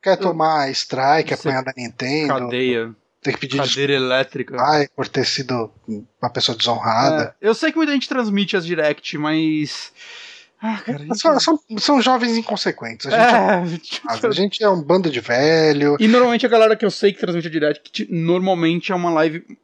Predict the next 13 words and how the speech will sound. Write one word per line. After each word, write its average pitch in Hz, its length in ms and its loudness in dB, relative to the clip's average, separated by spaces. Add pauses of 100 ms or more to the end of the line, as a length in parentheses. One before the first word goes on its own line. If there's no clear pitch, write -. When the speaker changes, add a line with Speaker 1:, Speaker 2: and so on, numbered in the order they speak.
Speaker 2:
venda 151 240 0
Direct, 156 380 0
tipo, 135 160 -12
o 139 40 -10
jogabilidade 143 440 -4
fez. 143 340 -2 (400)
Speaker 1:
Uhum. 147 120 0
Speaker 2:
É, 139 760 -2
que 165 160 -4
vai, 165 200 2
se - 60 -10
você 175 220 -2
perder 175 680 2